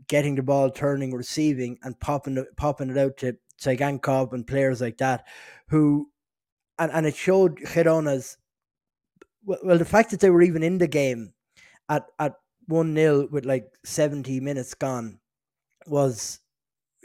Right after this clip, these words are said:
shows just how good they are and how, how solid they're going to be. Then the changes came about and they were really pushing for it. And the talent that then that came off the bench, Ar-,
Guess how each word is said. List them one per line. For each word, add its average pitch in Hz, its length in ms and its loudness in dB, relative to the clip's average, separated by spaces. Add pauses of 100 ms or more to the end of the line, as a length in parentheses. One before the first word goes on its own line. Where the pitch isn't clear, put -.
(160)
shows 156 400 0
just 143 200 -4
how 143 120 0
good 143 240 0
they 139 180 0
are 127 280 -4 (280)
and 135 140 -6
how, 143 200 0
how 139 160 -2
solid 139 360 0
they're 135 160 0
going 127 200 -2
to - 80 -16
be. 117 280 -6 (720)
Then 175 240 6
the 165 80 2
changes 175 480 0
came 143 220 -6
about 131 340 -2
and 139 120 -6
they 147 60 4
were 139 140 2
really 160 300 4
pushing 156 440 -2
for 120 240 -8
it. 135 160 -10 (360)
And 147 400 -4 (1300)
the 156 80 -6
talent 175 400 2
that 147 140 -8
then 160 180 0
that 131 120 -6
came 147 220 -4
off 151 200 -2
the 117 80 -16
bench, 143 420 -4 (120)
Ar-, 147 300 -4